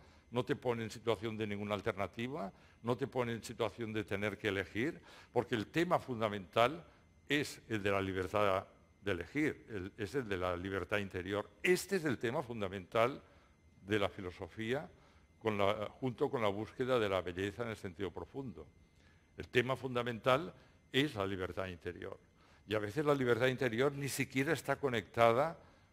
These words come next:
con la situación de libertad política exterior o no. O la libertad interior es la capacidad que uno va construyendo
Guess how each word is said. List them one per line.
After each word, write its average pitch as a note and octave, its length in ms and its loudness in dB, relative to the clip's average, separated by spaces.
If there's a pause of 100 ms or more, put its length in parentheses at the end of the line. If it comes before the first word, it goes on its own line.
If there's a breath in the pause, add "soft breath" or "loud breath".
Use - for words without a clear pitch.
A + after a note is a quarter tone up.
con A2+ 140 0
la G#2+ 80 2
situación A2+ 800 -2 (340 soft breath)
de A2+ 100 4
libertad G#2+ 400 2
política G#2+ 540 0
exterior G2+ 560 -2
o G2 100 -4
no. D3 400 -4 (300 loud breath)
O G#2+ 160 -6 (180)
la G#2 140 2
libertad G#2 340 2
interior C3+ 560 0
es C3 340 0 (340 soft breath)
la A2 120 2
capacidad A2+ 840 2 (460)
que A#2 160 2
uno A#2+ 500 0
va A#2+ 200 6
construyendo A2 920 -4